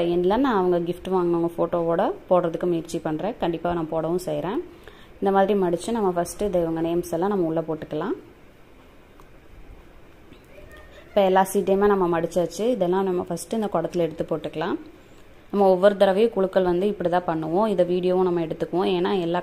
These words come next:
கஸ்டமருக்கும் நம்ம இந்த வீடியோ வந்து சென்ட் பண்ணிடுவோம். சப்போஸ் அவங்க name இருக்கா இல்லையான்னு அவங்களுக்கு ஒரு கன்ஃபியூஷனாவே இருக்கும். அதனால நம்ம எப்பயுமே இந்த மாதிரி வீடியோ எடுத்து அவங்களுக்கு எல்லாத்துக்குமே அனுப்பிடுவோம். இந்த குழுக்கள் மட்டும் இல்லைங்க, இதுக்கு முன்னாடி நம்ம தீபாவளி அப்புறம் பொங்கல் ரெண்டு குழுக்களுமே நம்ம இந்த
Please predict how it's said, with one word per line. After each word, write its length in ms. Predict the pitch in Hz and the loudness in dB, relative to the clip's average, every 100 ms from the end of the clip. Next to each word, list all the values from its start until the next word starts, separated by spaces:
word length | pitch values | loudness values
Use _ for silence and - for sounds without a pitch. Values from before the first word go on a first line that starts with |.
| 175 | -2
கஸ்டமருக்கும் 640 | - 190 190 175 - 262 | -2 0 0 0 0 0
நம்ம 140 | 202 180 | 2 2
இந்த 120 | 170 175 | 2 0
வீடியோ 180 | 185 180 | 4 4
வந்து 140 | 170 208 | 4 0
சென்ட் 200 | 190 175 170 | 0 -2 0
பண்ணிடுவோம். 460 | 170 160 156 175 - - - - | -2 -2 0 -2 -4 -14 -18 -2
சப்போஸ் 300 | 208 196 220 208 | 0 2 2 2
அவங்க 160 | 196 190 | 4 4
name 180 | 190 196 | 4 4
இருக்கா 240 | 185 180 185 180 | 2 2 2 2
இல்லையான்னு 360 | 175 175 185 | 0 0 0
அவங்களுக்கு 300 | 180 170 170 | 0 0 0
ஒரு 80 | 165 165 | -2 -2
கன்ஃபியூஷனாவே 600 | 170 175 170 175 165 170 | -4 -4 -4 -2 0 0
இருக்கும். 220 | 165 165 214 | 0 -2 -2
அதனால 280 | 180 175 202 190 | 0 0 0 0
நம்ம 140 | 170 165 | 0 -2
எப்பயுமே 340 | 175 175 196 330 - - - - | -2 0 0 -2 -8 -18 -20 -6
இந்த 100 | 190 190 | 0 2
மாதிரி 200 | 185 208 302 - - - 190 | 4 2 0 -6 -20 -6 0
வீடியோ 220 | 208 208 180 | 4 4 4
எடுத்து 240 | 170 160 190 240 | 2 0 2 2
அவங்களுக்கு 340 | 185 180 180 | 2 2 2
எல்லாத்துக்குமே 420 | 165 170 - 185 180 | 0 0 0 0 0
அனுப்பிடுவோம். 340 | 165 156 165 - - - - | -2 -4 -6 4 8 10 12
இந்த 100 | 233 247 | 10 10
குழுக்கள் 320 | 247 240 233 220 | 8 6 6 6
மட்டும் 240 | 190 196 | 6 6
இல்லைங்க, 240 | 190 180 202 | 6 4 2
இதுக்கு 180 | 214 185 185 | 2 0 2
முன்னாடி 260 | 185 190 214 | 2 2 2
நம்ம 140 | 208 190 | 2 2
தீபாவளி 400 | 175 180 185 180 214 | 2 2 4 4 2
அப்புறம் 220 | 214 180 180 | 2 0 0
பொங்கல் 320 | 175 180 175 170 | 2 2 2 0
ரெண்டு 320 | 175 185 180 | 0 -2 0
குழுக்களுமே 400 | 190 180 180 190 220 | 0 2 0 0 0
நம்ம 120 | 185 | 0
இந்த 100 | 175 | 0